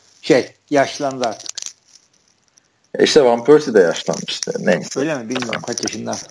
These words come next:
Speaker 1: Yani aynen ben de senin gibi, dediğin gibi düşünüyorum. Eddie Lacy yani kumardı birazcık ama Marshall'ın için, e, aradan sonra aynı böyle oynamasını bekliyordum ben de.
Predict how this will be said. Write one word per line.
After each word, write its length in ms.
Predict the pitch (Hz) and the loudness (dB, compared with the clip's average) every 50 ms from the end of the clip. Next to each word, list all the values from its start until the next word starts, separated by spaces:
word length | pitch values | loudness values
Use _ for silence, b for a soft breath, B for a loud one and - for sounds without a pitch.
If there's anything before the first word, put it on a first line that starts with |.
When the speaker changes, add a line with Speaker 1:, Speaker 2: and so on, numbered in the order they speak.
| - - - | -16 -6 0
Speaker 1:
Yani 180 | 131 139 151 226 | 0 2 4 4
aynen 320 | 226 226 196 170 156 160 | 4 4 4 2 2 2
ben 140 | 175 180 170 | 0 0 0
de 60 | 160 | -2
senin 180 | - 175 170 160 | -4 -4 -2 0
gibi, 220 | 139 143 139 139 | 0 0 0 2
dediğin 240 | 147 151 139 151 139 | 0 0 0 -2 -4
gibi 160 | 127 113 113 | -4 -4 -6
düşünüyorum. 400 | 117 - - 123 131 156 180 - - - _ _ _ _ _ _ _ _ _ _ - - - | -8 -10 -8 -6 -4 -4 -4 -6 -10 -18 _ _ _ _ _ _ _ _ _ _ -16 -4 2
Eddie 240 | 160 156 147 180 190 | 2 4 6 8 8
Lacy 320 | 196 196 196 - - 202 | 10 8 8 4 0 -4
yani 500 | 196 180 170 170 170 170 170 170 165 151 - 180 | -2 0 0 2 0 0 -2 -4 -6 -8 -10 -12
kumardı 440 | - - 185 190 190 175 147 135 120 | -8 -4 0 2 2 2 2 2 0
birazcık 460 | 113 113 113 113 113 160 190 - - 359 427 - | 0 -2 -4 -4 -4 -8 -8 -8 -10 -16 -10 -4
ama 200 | 180 160 170 170 | -2 0 0 2
Marshall'ın 440 | 160 160 156 151 - 170 165 165 160 | 2 2 2 0 -2 -4 -4 -4 -6
için, 260 | 143 - 175 165 156 b b b b b b - | -6 -6 -6 -6 -8 b b b b b b -10
e, 40 | 123 | -8
aradan 480 | 120 123 147 151 143 151 147 160 175 175 | -6 -2 2 4 4 4 6 4 4 2
sonra 540 | - - 170 143 139 151 185 196 - - _ | 2 -2 -8 -8 -8 -6 -8 -8 -8 -10 _
aynı 280 | - 180 160 160 165 156 | -8 -8 -6 -6 -6 -4
böyle 160 | 160 160 156 | -2 -2 0
oynamasını 400 | 151 139 131 127 123 - - 117 | -2 -2 -4 -8 -10 -10 -10 -10
bekliyordum 400 | 113 110 - 117 113 110 110 107 | -10 -8 -6 -6 -6 -6 -6 -8
ben 180 | 107 104 107 | -10 -10 -12
de. 40 | 107 | -12